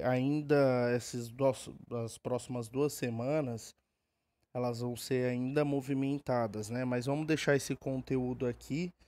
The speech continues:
até as coisas se estabilizarem, creio eu, aí em duas ou três semanas no máximo. Bom, qual que é a ideia de, de, do vídeo de hoje? A gente vai fazer uma coisa, é, diferente, né?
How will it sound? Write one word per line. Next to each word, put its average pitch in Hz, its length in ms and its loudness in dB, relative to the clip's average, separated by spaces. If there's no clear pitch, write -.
até 135 260 -4
as 143 180 2
coisas 135 360 -2
se - 100 -8
estabilizarem, 127 960 0
creio 131 500 0
eu, 123 240 2
aí 113 200 0
em 123 260 -2
duas 120 500 -2
ou 113 140 -4
três 113 300 -4
semanas 113 580 -4
no 123 140 -6
máximo. 101 600 -14
Bom, 147 320 8
qual - 220 8
que 220 100 2
é 208 40 10
a 202 40 8
ideia 160 520 8
de, 139 200 -6
de, 127 200 -4
do 143 120 2
vídeo 139 320 -2
de 147 120 2
hoje? 120 400 2
A 120 40 -2
gente 139 280 -4
vai 160 120 4
fazer 151 300 0
uma 139 180 0
coisa, 131 540 2
é, 123 400 2
diferente, 123 1080 -2
né? 123 300 -4